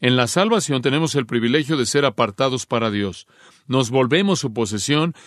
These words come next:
el pecado ya no tiene dominio sobre nosotros, Romanos seis dice, ya no somos su esclavo,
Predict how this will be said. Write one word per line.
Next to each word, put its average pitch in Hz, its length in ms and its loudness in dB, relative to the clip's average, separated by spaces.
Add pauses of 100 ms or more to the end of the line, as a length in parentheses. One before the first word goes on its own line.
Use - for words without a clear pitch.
(160)
el 127 120 2
pecado 143 340 2
ya 151 140 0
no 151 100 0
tiene 147 220 0
dominio 135 380 2
sobre 127 260 0
nosotros, 156 480 0
Romanos 127 320 0
seis 127 220 0
dice, 127 360 0 (360)
ya 143 180 4
no 160 100 2
somos 151 300 -2
su 123 140 0
esclavo, 160 580 0